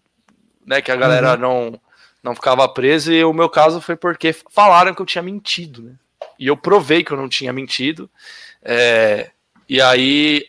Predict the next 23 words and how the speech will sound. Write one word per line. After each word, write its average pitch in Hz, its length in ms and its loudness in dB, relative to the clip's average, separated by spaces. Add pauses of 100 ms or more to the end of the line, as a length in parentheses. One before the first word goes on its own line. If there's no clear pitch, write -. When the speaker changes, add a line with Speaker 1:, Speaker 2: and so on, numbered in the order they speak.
(120)
Speaker 1:
por 185 220 0
provar 196 420 6
que 185 100 -4
eu 185 40 0
não 190 120 -2
tinha 180 500 -2
mentido, 165 680 -4
eu 170 120 0
só 180 140 0
fiquei - 220 -6
preso 160 360 -2
um 165 100 -10
dia, 156 320 -4
mas 165 240 -2
não 165 100 -4
foi 160 160 -4
no 160 60 -4
Dia 156 100 -4
das 165 180 0
Mães. 113 380 -10 (400)
É, 113 320 0
bom, 156 280 2
pelo, 170 360 2